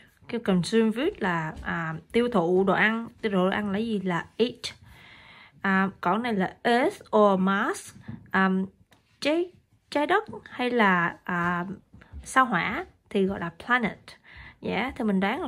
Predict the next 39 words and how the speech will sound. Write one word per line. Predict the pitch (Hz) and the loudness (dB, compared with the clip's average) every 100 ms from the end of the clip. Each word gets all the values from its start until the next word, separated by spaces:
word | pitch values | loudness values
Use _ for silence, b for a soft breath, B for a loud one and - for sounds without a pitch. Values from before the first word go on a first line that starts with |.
| - | -4
planet | 285 262 190 202 | -2 0 -2 -2
đó, | 226 | -2
nó | 359 330 | -2 -6
cái | 220 | -4
chữ | - 233 294 | -2 -2 0
này | 208 | -2
rồi | 185 180 190 | -2 -2 -6
thì | 202 | -6
là | 196 - - | -6 -8 -6
planet. | 285 220 - - - _ B B B B B B B | -4 -4 -10 -18 -20 _ B B B B B B B
Bạn | 196 220 233 | 6 6 8
thử | 208 185 294 415 | 6 8 8 8
tìm | - 214 | 8 8
hiểu | 196 180 233 311 | 8 8 4 4
trong | 254 226 | 4 4
cái | 254 | 6
game | 240 220 | 6 6
đó, | 214 220 294 370 - - | 8 8 6 2 -2 2
thử | 180 - 269 | 4 4 6
chơi | 254 226 220 214 208 - | 8 8 8 6 4 2
chút | 139 | 2
xíu. | - 139 - 359 359 B B | 6 8 8 6 0 B B
À, | 208 202 202 208 | 6 8 8 6
tại | 165 190 202 - - | 6 4 0 -4 2
mới | 330 | 6
đầu | 269 185 180 | 10 10 10
nó, | 214 294 311 - - | 8 6 4 -4 0
cấp | 320 320 | 4 6
độ | 190 185 | 6 8
đầu | 185 | 8
tiên | 175 226 | 10 8
nó | 269 | 8
cũng | - 202 | 4 4
rất | 311 | 2
là | 196 | 4
đơn | 190 208 | 6 6
giản. | 196 175 277 B B B B B - | 4 2 -4 B B B B B 2
À, | 180 175 170 170 - | 6 8 6 2 -4
thì | - 202 196 190 175 | 2 8 10 10 8